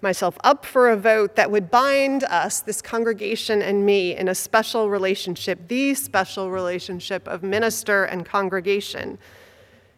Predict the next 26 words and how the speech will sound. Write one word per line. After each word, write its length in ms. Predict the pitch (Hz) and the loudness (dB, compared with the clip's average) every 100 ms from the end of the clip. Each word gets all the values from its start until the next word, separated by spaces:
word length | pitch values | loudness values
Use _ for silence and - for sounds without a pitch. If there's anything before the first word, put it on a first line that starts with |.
| _ - | _ 0
in 160 | 208 | 6
our 240 | 220 254 269 | 8 8 6
tradition 600 | 339 220 185 - 196 190 | 4 2 2 0 -2 0
in 160 | 190 | 2
which 400 | 196 190 - - 190 | 0 -2 -6 -10 -8
we 320 | 202 202 202 | -6 -6 -8
choose 640 | - - 262 247 240 202 - | -10 -8 -4 -2 -2 -6 -10
each 260 | - - 196 | -12 -6 -4
other 400 | 170 - 180 - _ _ _ _ _ _ _ _ _ _ _ _ - | -2 -4 -8 -12 _ _ _ _ _ _ _ _ _ _ _ _ -12
to 100 | 180 | -8
serve 400 | - 220 208 170 | 0 4 2 2
the 60 | |
mission 720 | 185 214 233 233 196 185 180 190 - | 2 4 4 2 2 0 -2 -8 -8
of 160 | 185 156 | -6 -6
this 180 | 165 - | -8 -8
place 600 | - - 180 - - - _ _ _ _ _ _ _ _ _ _ _ _ _ _ _ - _ _ _ _ _ - - - - - | -6 -6 -6 -8 -12 -14 _ _ _ _ _ _ _ _ _ _ _ _ _ _ _ -20 _ _ _ _ _ -20 -18 -18 -8 2
and 300 | 233 247 202 | 4 4 2
the 240 | 208 196 | 0 0
larger 360 | 196 247 226 208 | 2 2 2 0
mission 360 | 208 202 208 | 0 0 -2
of 100 | 226 | -4
holding 440 | - 208 208 202 196 | -2 -2 2 2 2
one 140 | 214 | 2
another 320 | 214 202 202 | 2 2 4
accountable 720 | 185 - 233 226 190 180 165 | 2 2 2 2 2 0 -2
for 680 | - - 196 180 175 175 | -6 -8 -2 0 2 0